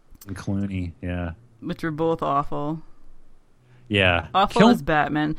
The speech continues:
Speaker 2: Batman Forever, I don't think was that bad. I remember seeing that at the theater, and, you know, again, I was fourteen when it came out, so
Speaker 1: Sure.
Speaker 2: it was, like, you know, probably <laughs> geared more towards me than other people. But I
Speaker 1: Right.
Speaker 2: remember seeing that and kinda being like, "Oh, this is pretty awesome," and, you know,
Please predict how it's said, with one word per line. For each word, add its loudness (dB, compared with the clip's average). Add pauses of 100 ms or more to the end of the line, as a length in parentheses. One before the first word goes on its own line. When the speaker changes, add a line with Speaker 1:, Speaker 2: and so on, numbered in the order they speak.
(240)
Speaker 2:
Batman 0
Forever, 2
I 8
don't 4
think -2
was 0
that 0
bad. 0
I 0
remember 2
seeing 0
that 0
at -8
the -12
theater, -6
and, -8 (400)
you -4
know, -2 (140)
again, -4
I -2
was -6
fourteen -4
when -2
it -8
came -4
out, -4
so -10 (600)
Speaker 1:
Sure. -4
Speaker 2:
it -12
was, -10
like, -8 (160)
you -4
know, -6 (300)
probably 0
<laughs> 0
geared 4
more 4
towards -4
me -6
than -6
other -6
people. 4 (600)
But -4
I 4
Speaker 1:
Right. 4
Speaker 2:
remember 0
seeing -4
that 2
and -4
kinda -4
being -6
like, -10
"Oh, -4
this -8
is -12
pretty -6
awesome," -4
and, -10
you -4
know, -6